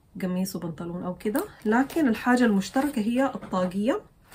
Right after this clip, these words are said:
اللي هي كل مدرسة بكون عندها طاقية يعني، وبكون بلون معين.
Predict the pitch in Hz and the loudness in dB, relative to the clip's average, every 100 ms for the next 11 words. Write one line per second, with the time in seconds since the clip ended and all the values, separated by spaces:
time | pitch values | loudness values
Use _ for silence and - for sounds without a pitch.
0 | - - - - - 190 196 208 247 330 | -18 -18 -20 -20 -12 -4 0 2 4 6
1 | 294 294 349 320 - 247 226 226 202 190 | 8 8 6 2 2 2 4 4 4 2
2 | 180 170 185 175 156 151 156 151 - - | -2 -4 -4 -4 -4 -6 -10 -10 -12 0
3 | 208 202 190 - - - - - - 175 | 2 2 0 -4 -20 -20 -20 -16 -8 -2
4 | 180 190 185 170 165 160 165 | 0 2 2 0 -2 -4 -6